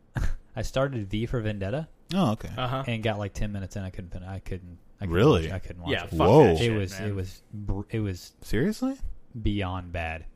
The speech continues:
Speaker 1: I don't know. It, maybe it's
Speaker 2: What
Speaker 1: just
Speaker 2: was,
Speaker 1: me.
Speaker 2: what was bad about it?
Speaker 1: It was just corny. And
Speaker 2: Can you just
Speaker 1: just
Speaker 2: explain, like, what scene really turned you off the
Speaker 1: the
Speaker 2: most?
Speaker 1: guy, the guy
Speaker 2: I'll be
Speaker 1: in
Speaker 2: honest.
Speaker 1: the mask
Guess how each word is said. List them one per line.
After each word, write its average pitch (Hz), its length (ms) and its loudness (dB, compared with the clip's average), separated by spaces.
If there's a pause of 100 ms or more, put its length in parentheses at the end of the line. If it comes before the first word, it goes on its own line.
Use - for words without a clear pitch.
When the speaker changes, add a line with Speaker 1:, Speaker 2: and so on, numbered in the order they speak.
(580)
Speaker 1:
I 110 140 0
don't 98 140 -2
know. 87 140 -10
It, 104 120 -6
maybe 139 240 4
it's 120 80 0
Speaker 2:
What 165 120 12
Speaker 1:
just 165 40 8
Speaker 2:
was, 135 200 8
Speaker 1:
me. 104 40 0
Speaker 2:
what 123 220 6
was 113 120 4
bad 104 240 2
about 85 220 -6 (160)
it? 117 60 -4
Speaker 1:
It 113 40 0
was 101 140 -4
just - 220 -10
corny. 85 340 -4 (160)
And 98 120 -8
Speaker 2:
Can 123 120 0
you 117 60 4
just 95 160 0
Speaker 1:
just 87 100 -6
Speaker 2:
explain, 90 400 -6
like, 82 160 -6
what 92 180 -2
scene 92 320 -4
really 90 200 0
turned 80 260 -2
you 80 120 -2
off 85 180 -2
the - 80 -6
Speaker 1:
the 113 100 -2
Speaker 2:
most? 101 100 -4
Speaker 1:
guy, 113 180 0 (140)
the 113 120 -2
guy 120 160 4
Speaker 2:
I'll 170 100 12
be 175 120 12
Speaker 1:
in 160 60 12
Speaker 2:
honest. 139 160 10
Speaker 1:
the 107 60 2
mask - 380 -4